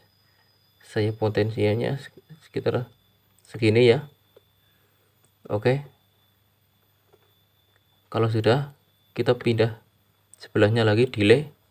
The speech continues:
Kita klik ini ya. Delaynya juga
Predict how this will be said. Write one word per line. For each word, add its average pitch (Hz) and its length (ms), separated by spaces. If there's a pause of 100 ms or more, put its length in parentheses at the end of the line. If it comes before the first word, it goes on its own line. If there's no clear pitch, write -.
(560)
Kita 113 240
klik - 400
ini 131 240 (400)
ya. - 240 (880)
Delaynya 113 480
juga 110 480